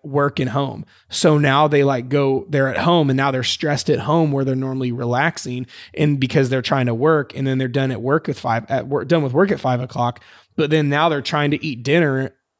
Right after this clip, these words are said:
at the same table they were just working at with. And it just makes habits hard because you're getting a lot of different cues, right? This is why you have to audit your cues. And if you can,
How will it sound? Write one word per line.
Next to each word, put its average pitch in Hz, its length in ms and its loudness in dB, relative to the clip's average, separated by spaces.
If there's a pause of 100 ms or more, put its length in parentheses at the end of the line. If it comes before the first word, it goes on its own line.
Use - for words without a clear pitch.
(140)
at 156 100 0
the 135 80 -4
same 143 260 2
table 147 380 0
they 139 100 2
were 139 100 0
just 131 200 -4
working 143 420 -2
at 120 180 -8
with. 131 220 -6
And 143 80 -4
it 131 120 -8
just 160 260 0
makes 147 440 0 (440)
habits 139 480 2
hard 127 420 -2
because 139 260 -2
you're 143 120 -2
getting 143 260 -4
a 131 80 0
lot 127 320 2
of 123 160 -6
different 117 380 -12
cues, - 480 -12 (880)
right? 143 280 6
This 156 200 -2
is 185 120 0
why 165 140 2
you 151 160 2
have 135 220 0
to - 120 -6 (120)
audit 135 340 2
your 127 300 -2
cues. 123 500 -4
And 127 100 -2
if 123 120 -8
you 135 120 -2
can, 139 680 2